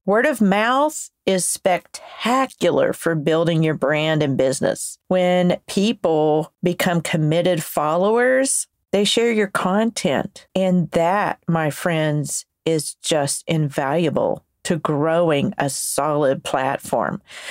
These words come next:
When they share your content to stories and tag you, and when they share it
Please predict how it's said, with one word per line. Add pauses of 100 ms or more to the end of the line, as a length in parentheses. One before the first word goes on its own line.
(160)
When
they
share
your
content
to
stories
and
tag
you, (160)
and (100)
when
they
share
it